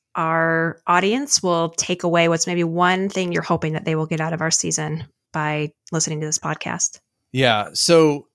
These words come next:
Speaker 2: l-, let me, uh, in order to answer that question, let me just briefly kind of go back to my professional resume, if you will, which would be, you know, I, I've been an entrepreneur for twenty-three years. It's another part of that one-to-one thing. I'm, I'm a little rebellious. Uh, I don't make a great <laughs> employee,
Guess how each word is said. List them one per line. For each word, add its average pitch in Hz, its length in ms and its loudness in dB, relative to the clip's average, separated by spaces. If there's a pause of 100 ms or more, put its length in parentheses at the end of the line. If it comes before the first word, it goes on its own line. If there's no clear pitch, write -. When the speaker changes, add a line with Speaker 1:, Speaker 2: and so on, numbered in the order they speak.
(280)
Speaker 2:
l-, 185 160 0
let 190 180 -6
me, 269 300 -4
uh, 160 80 -10 (320)
in 185 120 4
order 254 180 2
to 165 80 2
answer 147 240 2
that 117 120 0
question, 117 280 0
let 135 80 -2
me 170 180 0 (400)
just 139 340 0 (380)
briefly 127 480 2
kind 127 240 -2
of 120 80 -4
go 120 100 0
back 117 360 2
to 117 440 2
my 113 380 -2 (140)
professional 113 640 -6
resume, 117 480 -4
if 143 160 -8
you 175 80 -4
will, 196 300 -6 (420)
which 139 240 2
would 135 160 0
be, 123 300 4
you 127 180 -2
know, 117 240 0 (340)
I, 131 140 0 (180)
I've 156 120 0
been 202 120 4
an 147 120 4
entrepreneur 120 480 0
for 110 100 -8
twenty-three 104 460 -6
years. 98 180 -8
It's 107 160 -6
another 104 240 -4
part 104 200 -6
of 98 60 -8
that 101 140 -8
one-to-one 98 500 -6
thing. 98 240 -10
I'm, 95 200 -10
I'm 110 100 -6
a 107 60 -6
little 117 180 -4
rebellious. 101 640 -6
Uh, 98 240 -10
I 107 100 -8
don't 117 340 -6
make 107 180 -8
a 107 60 -10
great 104 300 -6
<laughs> - 0 -
employee, 113 680 0